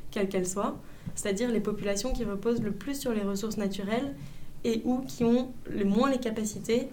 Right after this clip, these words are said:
à répondre aux catastrophes naturelles. Or, il s'avère que ces populations sont souvent des femmes. Donc, par exemple, euh, lors du tsunami de deux mille quatre en Asie,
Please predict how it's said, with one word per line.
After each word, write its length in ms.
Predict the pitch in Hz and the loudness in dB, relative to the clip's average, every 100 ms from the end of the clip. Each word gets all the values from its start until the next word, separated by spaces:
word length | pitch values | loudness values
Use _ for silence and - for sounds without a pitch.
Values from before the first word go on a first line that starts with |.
| - | -6
à 80 | 196 | -4
répondre 340 | 208 226 226 | 0 0 0
aux 60 | 208 | 0
catastrophes 460 | 208 208 - 233 | -2 -2 -2 0
naturelles. 400 | 220 202 175 170 - - - - - - - | 0 0 -4 -8 -12 -14 -14 -14 -12 -12 -2
Or, 160 | 220 220 | 2 4
il 80 | 196 | 2
s'avère 340 | 180 202 240 | 2 2 2
que 80 | 214 | 0
ces 120 | 220 | -2
populations 500 | 196 - 185 175 226 | -2 -2 -2 0 0
sont 160 | - 208 | -2 -4
souvent 320 | 196 190 247 | -2 0 2
des 120 | 220 | 2
femmes. 240 | 226 - - - - - - - | 0 -2 -6 -10 -12 -12 -12 -2
Donc, 160 | 190 190 | 0 2
par 160 | 196 | 2
exemple, 520 | 175 170 226 320 - - | 2 2 4 4 2 -2
euh, 640 | 202 190 180 180 175 175 170 175 - | 0 0 0 0 2 4 4 2 0
lors 320 | 214 233 233 | 4 4 2
du 140 | 190 | -2
tsunami 500 | 190 - 226 208 226 | -4 0 2 4 4
de 100 | 202 | 4
deux 120 | 190 | 2
mille 180 | 202 190 | 2 2
quatre 380 | 196 262 - - | 0 -2 -4 0
en 80 | 214 | 2
Asie, 340 | 180 185 294 | 2 2 0